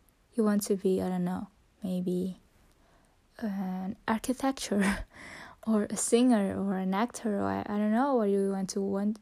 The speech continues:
what do you want to be? I don't know. But if they say that you have to do this and that,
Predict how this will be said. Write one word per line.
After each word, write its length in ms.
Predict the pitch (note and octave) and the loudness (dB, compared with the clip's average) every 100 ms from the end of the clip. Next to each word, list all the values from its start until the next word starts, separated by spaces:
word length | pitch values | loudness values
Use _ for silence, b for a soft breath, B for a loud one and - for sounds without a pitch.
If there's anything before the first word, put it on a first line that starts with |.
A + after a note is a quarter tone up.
| _ | _
what 300 | A3 A3 G#3 | 2 4 6
do 80 | A3 | 6
you 160 | G#3+ G#3+ | 4 4
want 240 | G#3+ A#3+ | 2 2
to 100 | A#3 | 0
be? 220 | F#3+ F#3 b b - | 0 -4 b b 0
I 60 | |
don't 160 | C4+ C#4+ | 4 6
know. 280 | C#4+ C4+ G#3+ b b b b _ | 6 4 0 b b b b _
But 180 | B3+ B3 | -4 0
if 180 | B3+ B3 | 0 2
they 120 | C#4 | 0
say 260 | C4+ G#3 G#3+ | 2 0 2
that 120 | G#3 | 2
you 140 | G#3+ | 2
have 160 | G#3 G#3 | 0 -4
to 100 | G#3 | -6
do 160 | G3 F3+ | -6 -2
this 220 | G3 - | -2 -2
and 160 | G3 F#3 | -2 -2
that, 220 | G3 | -2